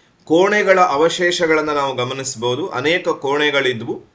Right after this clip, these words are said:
ಈ ಸ್ನಾನಗೃಹಕ್ಕೆ ಬರುವವರಿಗೆ ತಮ್ಮ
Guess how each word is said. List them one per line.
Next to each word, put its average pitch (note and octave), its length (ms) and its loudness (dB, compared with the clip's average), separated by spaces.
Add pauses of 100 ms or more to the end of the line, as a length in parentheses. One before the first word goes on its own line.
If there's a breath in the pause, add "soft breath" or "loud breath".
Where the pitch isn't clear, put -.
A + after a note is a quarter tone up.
ಈ A#2+ 80 -6
ಸ್ನಾನಗೃಹಕ್ಕೆ C3 840 -2
ಬರುವವರಿಗೆ A#2+ 840 -2 (360 soft breath)
ತಮ್ಮ B2+ 480 -4